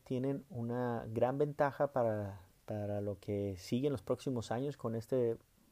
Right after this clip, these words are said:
buen staff de picheo, creo que tendrán que hacer las adecuaciones ahí Don Mattingly y Derek Jeter para poder mejo-, mejorar ahí su lineup, que es un lineup,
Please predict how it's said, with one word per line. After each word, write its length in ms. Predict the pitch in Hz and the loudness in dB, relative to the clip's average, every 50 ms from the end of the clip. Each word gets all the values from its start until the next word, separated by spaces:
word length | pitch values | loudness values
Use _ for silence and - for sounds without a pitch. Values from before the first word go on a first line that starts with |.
| - 120 - - _ _ - | -20 -20 -20 -20 _ _ -6
buen 320 | 113 113 110 117 147 160 | 0 2 2 2 2 0
staff 240 | - - - 135 131 | -2 -2 -2 -2 -2
de 100 | 135 123 | -2 -6
picheo, 400 | - - - - 113 135 - - - - - - - - _ | -8 -6 0 4 4 4 4 2 -2 -12 -20 -20 -20 -20 _
creo 160 | - - 123 120 | -2 0 0 2
que 100 | 123 117 | 2 0
tendrán 300 | 120 113 117 120 120 117 | 0 2 2 2 2 0
que 80 | 127 | 2
hacer 160 | 110 131 123 | 2 2 2
las 120 | 123 120 - | 2 2 2
adecuaciones 500 | 113 107 - 107 95 113 117 117 110 117 | 2 2 2 0 -2 -2 -2 -2 -2 -2
ahí 120 | 113 113 | -2 0
Don 180 | 110 117 113 113 | 2 2 2 2
Mattingly 380 | 113 113 113 - 120 113 113 | 0 -2 -2 -2 -2 0 0
y 40 | 107 | 2
Derek 280 | 104 110 110 113 113 113 | 4 4 6 6 6 6
Jeter 300 | 110 113 113 120 120 120 - - - - - _ - | 6 6 6 6 6 2 -4 -14 -20 -20 -20 _ -4
para 220 | 110 107 107 104 | -2 -2 0 -2
poder 360 | - - - 107 107 107 107 | -2 0 2 4 4 4 4
mejo-, 380 | 117 113 110 - - 113 - - - | 2 0 -2 -2 -2 -4 -4 -4 -4
mejorar 440 | 113 110 95 92 - 107 110 110 113 | -4 -4 0 2 4 4 6 6 6
ahí 280 | 117 117 113 113 110 | 6 6 4 2 2
su 240 | 110 - - 117 113 | 0 0 0 2 2
lineup, 600 | 110 113 117 113 110 107 104 104 107 120 139 - | 4 6 8 8 6 6 4 2 2 2 0 0
que 120 | - 127 120 | -4 -6 -6
es 100 | - - | -4 -6
un 140 | 123 120 | -6 -4
lineup, 300 | 120 120 117 117 117 117 | -4 -2 0 0 0 -2